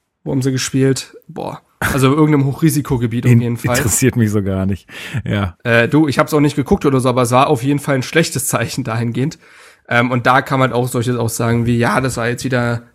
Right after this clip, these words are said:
Speaker 1: ein Sieg für die Emotionen und so, ne, ganz schlimm. Ähm, ja, also viel Scheinheiligkeit, aber, ähm, ja, ich,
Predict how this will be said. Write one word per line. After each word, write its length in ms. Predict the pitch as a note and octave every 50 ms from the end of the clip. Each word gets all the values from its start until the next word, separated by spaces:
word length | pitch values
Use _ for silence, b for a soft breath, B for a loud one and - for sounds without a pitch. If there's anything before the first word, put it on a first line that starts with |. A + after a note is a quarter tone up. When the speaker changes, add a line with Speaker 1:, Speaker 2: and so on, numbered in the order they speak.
| -
Speaker 1:
ein 160 | B2+ B2 B2+
Sieg 260 | A#2 A#2 B2+ C3+ C3 -
für 120 | - C#3
die 120 | B2+ C3 C3
Emotionen 520 | B2 B2 A#2+ - - B2+ A#2+ A#2+ C3 C3
und 80 | B2 A2+
so, 120 | - B2 A#2
ne, 240 | A#2 A2+ A2+ A#2
ganz 180 | A2+ - - A#2+
schlimm. 320 | - - - B2 B2 C3 B2+ B B B B B B B B B -
Ähm, 380 | B2+ B2+ C3 C3 C3 B2+ B2 -
ja, 280 | - D#3+ - - - - -
also 180 | - D3+ D3 D#3+
viel 200 | D#3 - G#3+ G#3
Scheinheiligkeit, 840 | - - D#3 E3+ F#3 F#3+ F#3 F3 E3+ F3 E3+ - - E3 E3 E3+ E3+
aber, 520 | D3 C3 C#3 C#3 C#3 C#3 C#3 C#3 C#3 C3+ -
ähm, 1080 | - C#3 C3+ C3+ C3+ C3+ C3+ C3 C3 - - - - - - - - - - - - - - - -
ja, 360 | - - - - B2 C#3 B2+ C3 -
ich, 220 | - D3+ - -